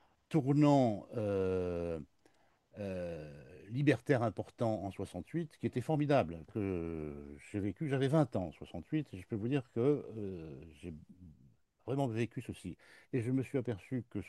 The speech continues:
ce moment libertaire de lutte contre toute une série d'institutions sclérosées a été pris et déporté, euh, du, euh, libertaire au libéral et au néolibéral.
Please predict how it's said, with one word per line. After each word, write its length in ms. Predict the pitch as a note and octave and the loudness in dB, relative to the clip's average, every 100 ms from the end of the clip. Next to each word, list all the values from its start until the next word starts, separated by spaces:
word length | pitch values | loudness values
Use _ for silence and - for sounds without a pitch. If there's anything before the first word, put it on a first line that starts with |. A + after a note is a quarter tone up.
| - | -8
ce 60 | G2 _ _ _ _ _ - E2+ A#1 - | -10 _ _ _ _ _ -16 -16 -14 -2
moment 240 | D3 F#3 | 4 4
libertaire 680 | D3 B2+ B2 - G3+ G3+ C3+ - - - _ | 4 2 -2 -2 -2 0 0 -4 -20 -20 _
de 380 | G#2+ B2 A#2 G#2+ A2 | 0 2 4 2 0
lutte 240 | E3 - | -2 -2
contre 340 | D3 C#3 - A#2 | 0 0 0 -8
toute 280 | - D3+ - - | -4 -8 -8 -4
une 120 | A#2 | -4
série 300 | - B2 C#3+ | -2 -2 0
d'institutions 640 | B2+ B2 - B2 - A#2+ G#2+ | 0 -2 -4 -10 -6 -4 -4
sclérosées 840 | - A2+ G2 G2 F#2+ D3+ G3 F#3+ - - - - - | -4 -6 -4 -4 -4 -4 -2 -4 -10 -20 -20 -20 -2
a 180 | E3 E3+ | 8 8
été 640 | D3 - - D3 C3 A#2 - _ - | 8 4 2 6 6 4 2 _ -8
pris 300 | - G3 - | 0 0 2
et 120 | D#3+ | 2
déporté, 1040 | C#3+ G#3 G3+ F3+ D#3+ - - - G3 E3+ D3+ _ _ _ _ _ _ _ - | 4 4 4 6 4 2 -20 -2 0 0 -2 _ _ _ _ _ _ _ -4
euh, 360 | C3 A#2+ A2+ A2 - - - | 4 8 8 4 -2 -20 -4
du, 420 | B2+ D3 C#3+ - - | 2 4 2 0 -2
euh, 160 | A#2 | -2
libertaire 720 | G#2 B2+ B2+ - E3+ G3 F#3+ - _ - | 0 2 2 2 0 2 2 0 _ 6
au 120 | D#3 | 8
libéral 680 | D#3+ D#3+ D3 D#3+ C#3 E2 - - _ _ | 10 8 8 6 4 -2 -10 -20 _ _
et 120 | D#3+ D#3+ | 10 12
au 120 | D#3 | 12
néolibéral. 1080 | D#3 E3+ F3 D3+ B2+ A#2 A2 G#2+ F#2+ D#2 | 10 10 10 6 2 2 2 0 -4 -10